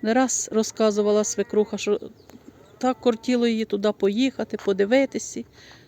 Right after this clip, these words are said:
та й не було можливості поїхати. Реставрували, обновили цю лікарню, будинок, який, якому цій лікарні вже сто років. От, і переобладнали, і з-, і дали знов-, знову надали притулок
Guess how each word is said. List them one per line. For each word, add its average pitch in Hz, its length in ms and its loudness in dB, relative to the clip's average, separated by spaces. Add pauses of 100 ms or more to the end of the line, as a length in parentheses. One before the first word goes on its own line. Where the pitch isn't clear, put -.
(160)
та 302 100 0
й 294 80 8
не 254 100 6
було 208 260 2
можливості 190 680 -2
поїхати. - 640 -6 (920)
Реставрували, 220 1040 0 (420)
обновили 220 760 2 (640)
цю 240 180 2
лікарню, 240 680 4 (580)
будинок, 247 720 4
який, 226 360 0
якому 262 400 4
цій - 180 -2
лікарні 262 420 2
вже 247 160 -2
сто - 280 -2
років. 196 360 -2 (500)
От, 196 220 0 (260)
і 208 100 -4
переобладнали, 214 960 2 (380)
і 220 80 -4
з-, 196 200 -8
і 208 80 -2
дали 220 280 4
знов-, 214 420 2
знову 262 320 6
надали 220 400 2
притулок 240 640 -2